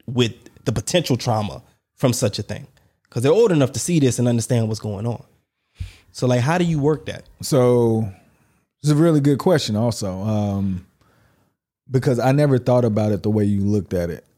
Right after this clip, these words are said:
Speaker 2: But our kids don't watch T V.
Speaker 1: Okay.
Speaker 2: They don't watch news. They only, like, do what they do. You know what I'm saying? And they're not social media kids.
Speaker 1: Do they watch Diverse Clarity?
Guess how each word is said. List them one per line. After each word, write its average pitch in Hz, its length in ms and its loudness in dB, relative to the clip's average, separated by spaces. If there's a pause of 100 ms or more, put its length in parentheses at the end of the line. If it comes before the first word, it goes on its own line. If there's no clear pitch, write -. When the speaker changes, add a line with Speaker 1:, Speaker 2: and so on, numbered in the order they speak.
(360)
Speaker 2:
But 120 300 -2
our 131 160 2
kids 127 380 0
don't 110 180 2
watch 107 260 -2
T 104 180 0
V. 95 320 -4 (800)
Speaker 1:
Okay. 107 260 -6
Speaker 2:
They 113 100 0
don't 113 160 2
watch 110 280 0
news. 104 1080 0 (680)
They 123 140 2
only, 151 260 2
like, 117 360 2
do 123 140 2
what 117 200 0
they 107 160 0
do. 87 300 -6 (460)
You 117 100 0
know 113 80 2
what 113 60 2
I'm 110 100 0
saying? 113 300 0
And 113 100 2
they're 120 120 4
not 123 180 2
social 123 380 0
media 117 320 2
kids. 110 800 -2
Speaker 1:
Do 123 100 0
they 120 120 2
watch 151 280 0
Diverse 135 380 -2
Clarity? 131 480 -8